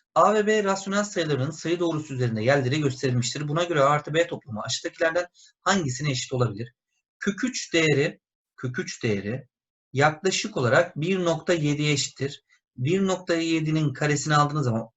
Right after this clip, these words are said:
on yedinin karesini aldığınız zaman iki yüz seksen dokuz yapar. Bir nokta yedinin karesini aldığınız zaman iki virgül seksen dokuz yapar. Kök üçün karesini aldığınız zaman üç yapar. Yani kök üçe en yakın, en yaklaşık değer bir nokta yedidir. Bir nokta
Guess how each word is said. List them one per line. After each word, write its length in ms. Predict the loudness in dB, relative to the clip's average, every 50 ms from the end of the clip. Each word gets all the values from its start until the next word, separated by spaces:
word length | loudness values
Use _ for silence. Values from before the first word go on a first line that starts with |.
| _ _
on 200 | 0 0 2 2
yedinin 360 | 2 2 2 2 2 0 0 0
karesini 360 | -2 -2 -2 -2 -2 -2 0
aldığınız 300 | 0 0 0 0 0 2
zaman 240 | 2 2 2 0 -2
iki 180 | -4 -6 -4 -4
yüz 140 | -6 -4 -2
seksen 420 | -2 -2 0 0 0 2 2 2
dokuz 260 | 0 -2 0 0 0
yapar. 320 | 0 0 2 0 0 0 -2 -8 _ _ _ _ _ _ -4
Bir 140 | -2 0 2
nokta 200 | 2 2 2 2
yedinin 220 | 2 2 0 0
karesini 320 | 2 2 2 2 2 2 2
aldığınız 280 | 2 2 2 0 0
zaman 240 | 2 2 2 2 0 -2
iki 220 | -6 -4 0 2
virgül 240 | 2 4 4 2 2
seksen 380 | 0 -2 -2 0 0 0 0
dokuz 200 | 0 -2 -4 -4
yapar. 260 | -4 0 2 2 2 2 _ _ -20 -20 _ _
Kök 180 | -2 0 0 0
üçün 200 | -2 -4 -2 2
karesini 280 | 2 2 2 4 4 2
aldığınız 260 | 4 4 2 0 2
zaman 260 | 4 4 2 2 0
üç 200 | -4 -4 0 2
yapar. 200 | 2 2 2 2
Yani 400 | 2 2 2 2 2 2 0 -2 -4 -12 -20 _ 0
kök 200 | 0 0 2 0
üçe 260 | 0 0 0 -2 0 4
en 220 | 4 4 4 4 4
yakın, 400 | 2 2 2 0 -2 -4 -2 0 0
en 100 | 2 2
yaklaşık 560 | 2 2 0 0 -2 -4 -4 -4 -4 0 4
değer 200 | 6 6 6 6
bir 160 | 4 4 4
nokta 260 | 4 2 2 2 2
yedidir. 380 | 4 6 6 6 4 2 0 0
Bir 160 | 0 0 2
nokta 400 | 0 0 0 2 4 4 4 4